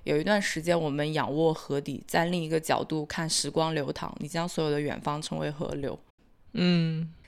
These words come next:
Speaker 1: 就你看这两个好像根本不是出自一个人的手。
Speaker 2: 嗯，就是，哎，不过你刚刚读这一段，我想起一个有意思的点，就是其实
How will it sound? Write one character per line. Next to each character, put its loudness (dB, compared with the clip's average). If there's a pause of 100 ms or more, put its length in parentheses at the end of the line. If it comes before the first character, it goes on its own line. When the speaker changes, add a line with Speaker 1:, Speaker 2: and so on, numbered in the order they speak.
Speaker 1:
就 -2
你 0
看 2
这 2
两 6
个 2
好 0
像 2
根 2
本 0
不 -2
是 0
出 -4
自 -4
一 -4
个 2
人 0
的 -4
手。 -2 (520)
Speaker 2:
嗯， -4 (520)
就 4
是， 4 (260)
哎， 10
不 6
过 6
你 8
刚 -6
刚 -8
读 -12 (180)
这 -8
一 -6
段， -2
我 -8
想 -14
起 -14
一 -12
个 4 (680)
有 2
意 2
思 -4
的 6
点， -2
就 0
是 2 (440)
其 0
实 0